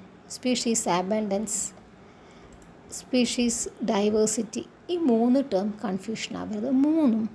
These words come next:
മൂന്നാണ്. സ്പീഷീസ് കോമ്പോസിഷൻ എന്ന് പറഞ്ഞാൽ the number and kind of constituent species of a community. എത്ര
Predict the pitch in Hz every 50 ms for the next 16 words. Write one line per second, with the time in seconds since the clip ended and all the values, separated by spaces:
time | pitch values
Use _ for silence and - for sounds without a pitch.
0 | - - - - - - - - 247 233 233 240 247 247 214 196 196 180 185 196
1 | 247 - - - - - - - - - - - - - - - - - - -
2 | - - - - - - - - - - 294 302 302 - - 339 330 - 233 233
3 | - 254 240 247 269 294 277 359 349 349 - 330 294 - - 330 320 320 - 254
4 | 220 214 226 226 - 190 180 185 175 175 170 170 170 185 196 - - - - -
5 | - - - - - - - - - - - - - - 190 202 202 190 190 185
6 | 175 175 175 180 170 185 240 320 330 - - - - - - - 214 185 180 180
7 | 180 - - - 196 170 180 196 220 233 220 196 185 214 247 - - - - -
8 | - - - - - - 247 233 226 240 262 247 254 - - 285 277 - 302 277
9 | 302 330 294 - - - - - 247 233 240 254 240 - - 285 302 330 330 330
10 | - - - - - 285 302 - - 349 339 339 - 226 180 170 175 196 214 233
11 | 208 - - 262 - - - - - - - - - - - - - - - -
12 | - - - - - - - - - - - 247 254 254 - - - - - 311
13 | 320